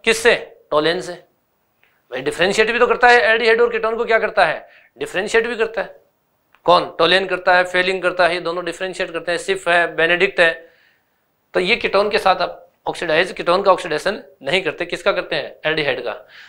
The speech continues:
तो किट-, इसमें देखो इसका रिडक्शन हो रहा है, नहीं होगा, ऑक्सीडेशन, सॉरी, ये डबल बॉन्ड हो, डबल बॉन्ड हो, ये भी नहीं होगा, ओएच। पहली बात तो रिडक्शन नहीं हो, दूसरी बात यहाँ सीएचओ है तो ये भी नहीं होगा,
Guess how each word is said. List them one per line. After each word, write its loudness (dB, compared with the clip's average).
तो 2
किट-, -4
इसमें 0
देखो 2
इसका -2
रिडक्शन -2
हो -2
रहा 0
है, -14
नहीं -8
होगा, -6
ऑक्सीडेशन, -2
सॉरी, -4
ये 2
डबल 4
बॉन्ड 4
हो, 6
डबल 2
बॉन्ड 2
हो, 8
ये -6
भी -12
नहीं -12
होगा, -10
ओएच। 4
पहली -2
बात 2
तो 2
रिडक्शन 0
नहीं -2
हो, -8
दूसरी 4
बात 2
यहाँ -2
सीएचओ -4
है -10
तो -14
ये -10
भी -6
नहीं -4
होगा, -2